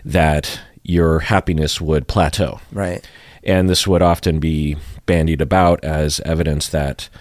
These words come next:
Speaker 1: beyond a certain threshold of income, you're not benefiting anymore.
Speaker 2: Right.
Speaker 1: You're, you're just taking money away from other people potentially being happy,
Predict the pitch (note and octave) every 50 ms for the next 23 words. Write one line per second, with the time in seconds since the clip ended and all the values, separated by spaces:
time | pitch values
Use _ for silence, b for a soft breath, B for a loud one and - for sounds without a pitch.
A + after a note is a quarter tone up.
0 | B - E2 E2+ F2+ F2+ F2+ E2+ E2 - - F2+ D2+ D2+ - F#2 F2+ E2+ - -
1 | F#2 D#2+ C2+ C#2 D#2+ G2 G2 - - G2+ F2 D#2+ D#2 D#2 D2+ D2 - b b b
2 | b b - - - - - - - - B2+ C3+ A#2 - - F2 D#2+ D#2+ D2+ D2+
3 | D2+ D2 D#2 D2+ D#2 D#2+ E2 - - E2+ E2+ E2 E2 D#2 - - - - D#2+ D#2+
4 | D#2+ D2 D#2+ E2+ E2 - - - - - - - - - - A#2 A2+ G2 G#2 G#2
5 | F#2 F2+ F#2 F#2+ G2 G#2 G2 F#2+ F2+ F2 F#2 F#2 F2+ - - - G2+ F2 E2+ D#2+
6 | D#2+ D2+ F2+ G#2 A2+ G2+ - F2+ D#2+ - D#2+ D2+ - D2 - F2+ D#2 - - D#2
7 | C#2 C2 D2 C#2+ D2 E2+ - D#2+ D#2+ - - D#2+ D2+ D#2+ E2